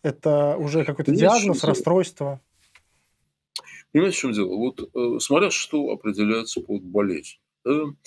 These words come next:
Speaker 2: Ну вот есть, э, м, одно из определений болезни, э,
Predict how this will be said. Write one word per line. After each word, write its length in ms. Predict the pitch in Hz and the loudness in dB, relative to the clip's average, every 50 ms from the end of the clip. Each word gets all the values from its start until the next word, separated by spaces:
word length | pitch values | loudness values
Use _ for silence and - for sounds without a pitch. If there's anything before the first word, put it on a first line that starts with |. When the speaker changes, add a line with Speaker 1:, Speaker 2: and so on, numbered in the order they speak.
| - - - - - _ - | -16 -16 -16 -18 -20 _ 0
Speaker 2:
Ну 80 | 123 135 | 0 2
вот 200 | 143 135 - 127 | 2 0 0 0
есть, 360 | 127 127 113 - - - - | 0 0 0 -2 -4 -4 -2
э, 40 | 117 | 0
м, 760 | 107 104 104 107 110 110 113 107 104 104 107 107 107 107 104 | 0 0 0 0 0 -2 -2 -2 -2 -2 -2 -4 -4 -4 0
одно 260 | - 113 110 120 117 107 | 0 0 2 2 2 0
из 80 | 95 | 0
определений 400 | 101 - - 123 117 113 113 113 | -2 -4 -2 0 0 0 0 -2
болезни, 520 | 113 135 160 190 226 247 208 143 120 101 92 | 0 0 0 0 0 -2 -4 -2 -2 -2 -2
э, 720 | 95 95 95 - 52 - - - - - 55 - - | -2 -4 -8 -10 -10 -10 -10 -10 -10 -10 -12 -12 -14